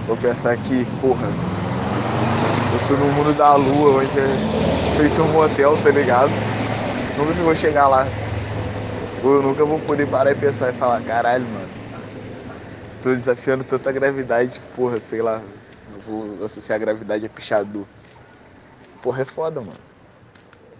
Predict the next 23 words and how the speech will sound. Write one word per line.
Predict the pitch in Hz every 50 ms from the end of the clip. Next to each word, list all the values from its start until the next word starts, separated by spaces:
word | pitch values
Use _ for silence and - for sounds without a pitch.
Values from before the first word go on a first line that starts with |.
| - _ _ _ _ _ _ _ _ _
É | - - 113
foda | - - 117 113 120
você | 113 113 - - 110
se, | - - 104 110 113 - - -
querer | - 110 104 110
ser | 107 - 104
poeta | - 113 104 98 98 - 110
num | 104 107 104
mundo | 101 101 104 104 101
onde | 101 - -
só | - 101
tem | - - 101 101 101 98 - - - - _ _ _ - - _ _ -
poetas | - 104 95 - - 101 101 101
bons. | 101 98 92 92 - - - - - _ - - - - - - - - - - - - - - - - - - - - - -
Você | 214 - - 370
fala, | - - 226 160 120
"Porra, | - - 147 156 147 131 120 98 - - - - - - - - - - - - - - - - - - - - -
talvez | - 117 113 117 120 120 123
eu | 127
não | 127 135
seja | 135 - 143 135 139 131
tão | - - 127 127 113
bom." | 101 101 98 -